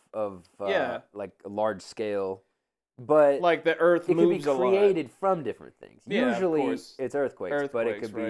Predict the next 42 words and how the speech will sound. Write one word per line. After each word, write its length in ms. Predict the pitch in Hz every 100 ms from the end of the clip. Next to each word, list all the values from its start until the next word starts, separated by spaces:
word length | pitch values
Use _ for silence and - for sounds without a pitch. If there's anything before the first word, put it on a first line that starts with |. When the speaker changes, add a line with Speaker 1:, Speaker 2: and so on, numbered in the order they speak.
| 104
Speaker 2:
right. 40 | 92
Speaker 1:
volcanic 500 | 98 - 101 92 85
Speaker 2:
I 20 |
Speaker 1:
eruptions 400 | 92 90 - 90
Speaker 2:
feel 100 | -
like, 160 | 190
Speaker 1:
or 160 | 80 82 -
Speaker 2:
I 40 |
feel 160 | - 226
like 180 | 247 233
the 80 |
tsunami 520 | 147 185 147 151 185 127
would 100 | 117
be 100 | 113
lesser 640 | 107 143 175 - 113 107
if 140 | 110
it 80 | 120
was 160 | 117 120
just, 260 | 127 - _ _ _ -
especially 420 | 135 196 226 226
if 80 | 190
the 80 | 135
volcano 640 | 131 139 - 143 143 131
was 380 | 117 113 107 -
above 480 | 123 110 120 135 120
the 160 | 101 92
ocean. 300 | 53 - _ _ _ _ _ _ _ _ _ _ -
Or 100 | 127
was 260 | 139 196
it 100 | 202
below? 460 | 127 127 - - - _ _ _ _ _ _ _ _ _ _ _ _ _ _ _ -
Speaker 1:
Well, 180 | 156 135
technically, 540 | - 170 135 - 117
it 160 | 98 - _ _ -
originated 440 | 107 139 95 -
from 100 | _
below, 360 | - 82 71 - _ _ _ -
so 140 | 87 71
maybe 380 | 101 101 95 92
it, 140 | 80 _ _ _ _ _
when 180 | 101 95
it, 140 | 78